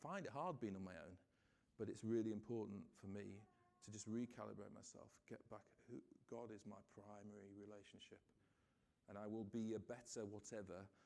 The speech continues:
because I choose to prioritize that relationship. So maybe just ask yourself, where can you build,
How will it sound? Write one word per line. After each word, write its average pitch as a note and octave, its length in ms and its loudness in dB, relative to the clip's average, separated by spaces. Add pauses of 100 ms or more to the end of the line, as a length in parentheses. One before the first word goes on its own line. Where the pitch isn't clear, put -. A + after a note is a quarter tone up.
(340)
because - 360 -2
I G2 160 0
choose G2 260 0
to - 100 -10
prioritize G#2 920 -8 (220)
that G2+ 160 -4
relationship. G2 640 -6 (3750)
So C3 160 8 (800)
maybe D#3 340 4
just C3 260 0
ask - 320 0
yourself, A#2 360 0
where C3 400 6 (100)
can A#2 100 0
you A#2+ 200 6
build, A2 380 4